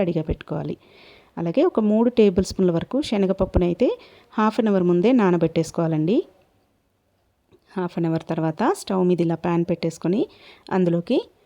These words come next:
మూడు టేబుల్ స్పూన్ల వరకు ఆయిల్ యాడ్ చేసుకోవాలి. ఆయిల్ కొంచెం హీట్ అయిన తర్వాత పోపు దినుసులు వేసుకోవాలి. ఆవాలు, జీలకర్ర, అలాగే ఎండుమిర్చి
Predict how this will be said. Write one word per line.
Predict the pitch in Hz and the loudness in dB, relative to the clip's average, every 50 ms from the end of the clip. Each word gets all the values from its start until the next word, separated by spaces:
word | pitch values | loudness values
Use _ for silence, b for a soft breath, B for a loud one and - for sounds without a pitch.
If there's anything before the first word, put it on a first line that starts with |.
| b b b b 202 | b b b b -4
మూడు | 208 226 240 262 254 | -2 0 0 0 0
టేబుల్ | 208 190 170 185 180 - | 0 -2 0 -2 -2 -4
స్పూన్ల | - - 180 170 165 | -2 0 0 2 2
వరకు | 165 160 - 180 190 202 | 0 -2 -2 -2 0 0
ఆయిల్ | 180 170 170 160 160 | 2 2 2 2 0
యాడ్ | 160 156 - - | -2 -2 -4 -4
చేసుకోవాలి. | 165 160 - - 170 165 160 156 180 240 392 - b b b b b b - 202 | -6 -6 -4 -4 -4 -2 -2 0 0 0 -2 -4 b b b b b b -4 -2
ఆయిల్ | 202 220 220 - | -2 -2 0 0
కొంచెం | 196 175 170 - 175 175 175 | -2 -2 0 0 0 0 0
హీట్ | 180 170 - | 0 0 0
అయిన | 170 170 165 165 | 0 0 0 0
తర్వాత | 156 160 160 156 - 233 - | -2 -2 -2 -2 -4 -4 0
పోపు | 226 202 190 - 180 | 0 0 0 0 0
దినుసులు | 175 170 165 - - 185 180 | 0 0 0 -2 -4 -4 -2
వేసుకోవాలి. | 170 160 - - - 170 170 170 165 156 156 | -2 -2 -2 -4 -4 -2 0 0 0 0 -2
ఆవాలు, | 156 165 160 160 180 226 294 294 | -2 -2 -2 0 0 0 0 0
జీలకర్ర, | - 190 175 165 170 165 - 170 160 160 202 302 415 - b b b b b b b b b b 190 165 | 0 0 0 0 0 -2 -4 -6 -4 -2 -2 -4 -4 -8 b b b b b b b b b b -8 -6
అలాగే | 160 160 160 - 226 339 - - - - - - | -4 -4 -4 -2 -2 -2 -2 -4 -10 -10 -4 -2
ఎండుమిర్చి | 185 180 185 180 175 170 - - | 0 0 2 2 0 -2 -4 -6